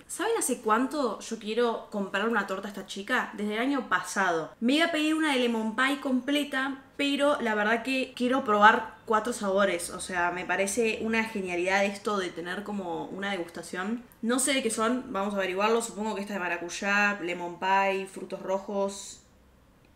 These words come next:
y frutos rojos. Por el precio, por el tamaño y por los ingredientes que tienen, que son todos naturales, para mí está bien. Ahora, de sabor,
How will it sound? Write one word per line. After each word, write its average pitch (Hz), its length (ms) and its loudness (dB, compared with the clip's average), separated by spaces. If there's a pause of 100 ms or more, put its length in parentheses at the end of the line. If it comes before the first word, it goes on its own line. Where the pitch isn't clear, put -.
(200)
y 185 180 -12
frutos 180 300 -10
rojos. 208 560 -8 (240)
Por 240 120 8
el 247 140 8
precio, 370 460 2
por 226 140 4
el 208 160 0
tamaño 220 840 2 (640)
y 208 80 -2
por 196 360 -2
los 196 240 2
ingredientes 208 500 -2
que 214 140 -2
tienen, 214 320 0
que 208 80 -6
son 214 160 -4
todos 240 120 0
naturales, 208 520 2
para 202 260 4
mí 294 320 0
está 220 260 -6
bien. 170 360 -6
Ahora, 185 340 4
de 180 80 -2
sabor, 220 480 -2